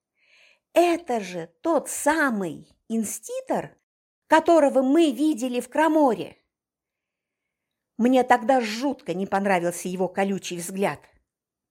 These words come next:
Я резко обернулась на Генриха. Лицо охотника побелело, а по щекам скользнули желваки. Кажется, он не согласен с утверждением Ханка.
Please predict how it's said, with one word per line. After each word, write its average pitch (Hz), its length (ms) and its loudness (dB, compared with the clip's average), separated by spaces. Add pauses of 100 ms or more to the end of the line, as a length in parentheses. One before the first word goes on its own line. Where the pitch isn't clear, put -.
(760)
Я 233 160 4
резко 233 320 0
обернулась 214 680 0
на 226 120 -2
Генриха. 190 560 -6 (800)
Лицо 269 440 -4
охотника 220 540 0
побелело, 185 720 -4 (560)
а 190 100 -12
по 185 120 -6
щекам 247 480 0
скользнули 196 720 -4
желваки. 220 720 -8 (1900)
Кажется, 233 640 2
он 240 280 2
не 247 100 0
согласен 254 800 0
с - 100 -10
утверждением 254 880 -4
Ханка. 254 720 0